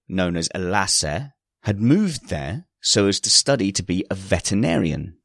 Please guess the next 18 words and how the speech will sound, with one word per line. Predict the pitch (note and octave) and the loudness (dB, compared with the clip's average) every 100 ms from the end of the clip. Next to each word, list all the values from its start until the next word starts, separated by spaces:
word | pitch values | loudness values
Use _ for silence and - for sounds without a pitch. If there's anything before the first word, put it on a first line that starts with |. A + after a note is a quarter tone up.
| _ _ _ _ | _ _ _ _
This | - G#2+ - | -4 0 0
is | F2+ | 0
because | F2 - F2 - | -6 -6 -6 -6
Finland | - - A2+ F#2 D#2+ D#2+ | -8 -2 0 0 -4 -6
did | E2+ | -4
not | G#2+ C#3+ - | -2 -2 -4
get | A2+ E2+ - | -6 -6 -6
its | D2+ - | -6 -6
first | - A#2 G2 F2+ - | -4 -2 0 0 -2
veterinarian | - F#2+ G2+ F2+ F2 E2+ | -4 -4 0 0 0 -2
college | - G#3 F2 F2+ - - _ - | 0 0 2 0 -4 -10 _ -6
until | B2+ F3 | -2 0
nineteen | E3 C#3+ A#2 A2 G#2 F#2+ | 2 2 2 2 0 0
forty-five, | F2 E2 E2+ D#2 - G2 C2+ A#1 _ _ _ | -2 -6 -6 -6 -2 0 -2 -8 _ _ _
by | D#3 D3+ | 4 4
which | F3 - | 4 2
time | - A#2 G#2 | 2 4 2
Lasse | - G#2 - C#2 F#2 | 2 2 2 2 -2